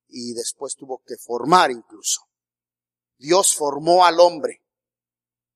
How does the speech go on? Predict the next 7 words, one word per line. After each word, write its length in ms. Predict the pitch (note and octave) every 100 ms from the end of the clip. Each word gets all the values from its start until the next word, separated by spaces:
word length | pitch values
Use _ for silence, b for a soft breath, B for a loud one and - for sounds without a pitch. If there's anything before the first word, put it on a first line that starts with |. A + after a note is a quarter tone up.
| _ _ _ _ _ _ -
¿verdad? 180 | A2+ B2
Entonces, 680 | - D3 - D3 - - -
del 320 | G2+ A2 G#2+
polvo 560 | D3 C#3+ B2+ C3 A2+ _
de 140 | A#2
la 100 | G#2+
tierra. 400 | C3 C3 G2+